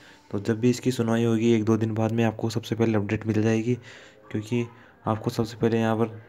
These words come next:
जो भी अपडेट आती है, सबसे पहले मिलती है, इसलिए आप चैनल को भी सब्सक्राइब कर सकते हैं। वीडियो पसंद आए तो एक बार लाइक ज़रूर कर दें, और चैनल को ज़्यादा से ज़्यादा लोगों के पास शेयर करें, जिससे कि ये सभी को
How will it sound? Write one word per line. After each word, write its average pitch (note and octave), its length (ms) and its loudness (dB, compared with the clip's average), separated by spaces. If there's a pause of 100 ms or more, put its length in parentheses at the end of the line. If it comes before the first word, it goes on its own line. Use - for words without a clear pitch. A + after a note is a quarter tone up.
(140)
जो A2 160 -2
भी A2+ 100 0
अपडेट A2 300 2
आती A2 220 -2
है, A2 80 -2
सबसे A2 260 -6
पहले A2 240 -2
मिलती G#2+ 340 0
है, A2 60 2
इसलिए A2 260 -2
आप A2 100 -2
चैनल G#2 280 0
को G#2+ 80 0
भी G#2+ 80 2
सब्सक्राइब G#2 520 -2
कर G2+ 60 -2
सकते - 320 -6
हैं। G#2+ 280 -6 (360)
वीडियो A#2 260 6
पसंद A#2+ 300 0
आए A#2 100 -8
तो A#2 100 -10
एक A2+ 100 -10
बार A2+ 120 -12
लाइक G#2 260 -12
ज़रूर A2 300 -6
कर A2 80 -2
दें, A2 140 0
और A2 300 0 (480)
चैनल G#2+ 280 2
को A2+ 220 -4 (460)
ज़्यादा A2 200 2
से A#2 60 4
ज़्यादा A2 260 2
लोगों G#2+ 280 0
के G2+ 60 -4
पास G#2+ 180 -2
शेयर G#2 160 2
करें, G#2 180 2
जिससे G2+ 300 -2
कि G#2+ 200 -6 (540)
ये G#2+ 280 -2 (380)
सभी G#2 180 0
को G#2+ 220 -4